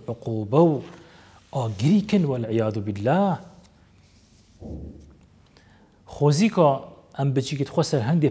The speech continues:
پەروەردە بکین، کوڕێ من، زارۆکێ من، کچا من، مەغفیرەتا خودێ تعالی و لێبورینا خودێ تعالی بلا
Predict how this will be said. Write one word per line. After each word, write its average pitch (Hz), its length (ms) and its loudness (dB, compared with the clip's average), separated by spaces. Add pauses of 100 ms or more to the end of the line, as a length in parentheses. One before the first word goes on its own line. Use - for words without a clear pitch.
پەروەردە 120 440 0
بکین، 117 280 -4 (180)
کوڕێ 135 320 0
من، 120 120 -4 (220)
زارۆکێ 123 500 -4
من، 117 120 -6 (180)
کچا 135 320 -8
من، 123 200 -4 (920)
مەغفیرەتا 143 680 4 (100)
خودێ 143 240 0 (100)
تعالی 151 300 0
و 139 140 2
لێبورینا 147 640 2
خودێ 156 220 0
تعالی 143 200 0
بلا 156 220 0